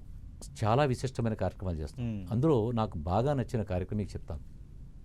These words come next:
Speaker 1: ఎవరైతే భర్త చనిపోయి ఇద్దరు పిల్లలతో,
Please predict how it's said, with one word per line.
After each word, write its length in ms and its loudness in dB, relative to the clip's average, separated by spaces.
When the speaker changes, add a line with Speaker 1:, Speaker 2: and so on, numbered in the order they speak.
Speaker 1:
ఎవరైతే 400 8
భర్త 420 0
చనిపోయి 500 0
ఇద్దరు 240 8
పిల్లలతో, 580 0